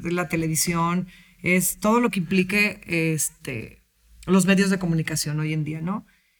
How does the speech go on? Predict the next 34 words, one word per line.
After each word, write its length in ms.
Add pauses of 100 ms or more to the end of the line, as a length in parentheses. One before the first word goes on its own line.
(320)
¿Qué 120
les 140
dirías 260
para 240
que 80
no 140
perdieran 520
el 100
piso, 460
para 240
que 100
no 200
se 580 (1160)
perdieran 840 (240)
de 120
línea, 400
para 180
que 100
sus 160
emociones 580
estuvieran 360
centradas? 440
Y 40
lo 140
que 100
dices 220
es 160
un, 280
es 120
muy 180
real 220
y 60
muy 160
simple. 480